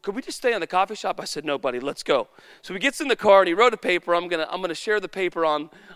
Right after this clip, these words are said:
on, on Facebook, and, and, and, and, and he, he writes this story of going out with me, and he says, "Here I find myself in a car with the most radical believing believer I've ever been next to, and I'm thinking to myself, 'What did I do?'"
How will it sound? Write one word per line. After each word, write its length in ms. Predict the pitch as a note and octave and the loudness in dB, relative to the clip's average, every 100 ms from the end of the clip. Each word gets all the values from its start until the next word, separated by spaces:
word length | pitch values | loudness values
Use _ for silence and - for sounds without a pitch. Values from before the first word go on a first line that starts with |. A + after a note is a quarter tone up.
| - | -4
on, 200 | D#3 D#3 | -4 -2
on 180 | D#3+ D3+ | -4 -4
Facebook, 500 | F3 D3+ - D3+ D3 | -6 -6 -4 -4 -4
and, 160 | C3+ - | -8 -6
and, 180 | E3 E3 | -8 -6
and, 260 | E3+ D#3 _ - - F3+ | -8 -8 _ -20 -8 -4
and, 120 | F#3 | -4
and 140 | G3+ | -4
he, 220 | F3+ D#3+ _ | -4 -6 _
he 160 | - G3+ | -12 -2
writes 380 | F#3+ A#3+ C4+ - | 4 4 4 -6
this 180 | G#3 - | -8 -8
story 540 | - - B3+ A3 F3 | -8 0 4 4 2
of 100 | D#3+ | -2
going 320 | F#3+ F#3 F3 | 0 0 2
out 160 | F3 D#3+ | 0 -2
with 200 | D3+ - | -8 -8
me, 260 | C#3+ D#3 _ _ - - - | -6 -8 _ _ -20 -20 -2
and 280 | F3 E3+ F3 - - | 0 0 -2 -14 -12
he 100 | A3 | -6
says, 220 | A3 G#3 | 0 2
"Here 180 | - F4+ | 6 8
I 120 | F4 | 8
find 320 | E4+ D4+ C#4+ C#4 | 8 4 4 2
myself 440 | C4+ - C4+ B3+ | 0 0 -2 0
in 80 | B3 | -4
a 60 | |
car 320 | G#3+ A#3 A#3+ A#3 | -2 2 4 4
with 160 | A3 | 0
the 80 | A3 | -2
most 240 | G#3 G3 | -4 -2
radical 460 | G#3+ A3+ B3+ B3 B3+ | 2 2 2 -2 -2
believing 440 | A3 A3 A3+ A3 | -2 -4 -6 -6
believer 400 | F#3+ G3 G#3+ G3 | -4 -4 -4 0
I've 140 | F3+ E3+ | 0 0
ever 180 | G3 F3+ | -2 -2
been 220 | F#3+ F3+ | -4 -2
next 220 | D#3 - | -4 -4
to, 180 | E3 D#3 | -4 -2
and 100 | D3+ | -2
I'm 100 | D3 | -4
thinking 260 | G3+ F3+ | -4 -4
to 80 | E3+ | -2
myself, 400 | D#3+ D3+ F#3 D#3+ | -2 0 0 2
'What 180 | F#3 F3 | 2 4
did 140 | F3 | 2
I 100 | D#3+ | 2
do?'" 220 | D3+ C#3 | 0 -6